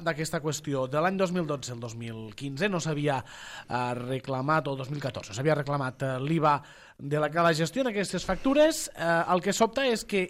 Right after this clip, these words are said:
Hisenda retorna els diners de pràcticament totes les factures, eh, algunes que, que ha dit que no, però si ho generalitzem, de les que ha dit que no, taxativament, perquè té dubtes, és de Fial,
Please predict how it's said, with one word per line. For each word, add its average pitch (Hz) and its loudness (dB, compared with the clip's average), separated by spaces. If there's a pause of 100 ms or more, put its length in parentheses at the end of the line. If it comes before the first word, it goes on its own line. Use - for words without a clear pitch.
Hisenda 226 -2 (640)
retorna 196 4
els 175 0
diners 180 0
de 151 0
pràcticament 180 0
totes 156 2
les 160 0
factures, 262 0 (420)
eh, 117 -6 (360)
algunes 143 4
que, 123 -8 (240)
que 127 -8
ha 120 -6
dit 131 -8
que 190 -2
no, 254 0
però 139 2
si 123 -6
ho 131 -6
generalitzem, 165 -2 (100)
de 143 0
les 151 0
que 165 -2
ha 156 2
dit 170 0
que 185 2
no, 190 2 (260)
taxativament, 170 0 (560)
perquè 165 6
té 208 4
dubtes, 226 2
és 190 0 (140)
de 151 2
Fial, 143 -2